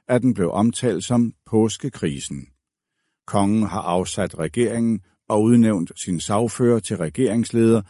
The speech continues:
Den socialdemokratiske avis skriver ganske enkelt: "Kongen begår statskup." Demonstranterne råber:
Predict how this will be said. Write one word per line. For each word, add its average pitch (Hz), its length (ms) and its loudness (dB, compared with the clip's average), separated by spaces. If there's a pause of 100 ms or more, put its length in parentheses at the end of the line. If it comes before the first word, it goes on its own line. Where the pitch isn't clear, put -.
(340)
Den 131 220 4
socialdemokratiske 95 1200 -2
avis 101 440 -4
skriver 95 360 -2
ganske 107 440 0
enkelt: 131 480 -2 (340)
"Kongen 117 520 2
begår - 500 -2
statskup." - 640 -6 (1000)
Demonstranterne 123 840 2
råber: 80 420 -2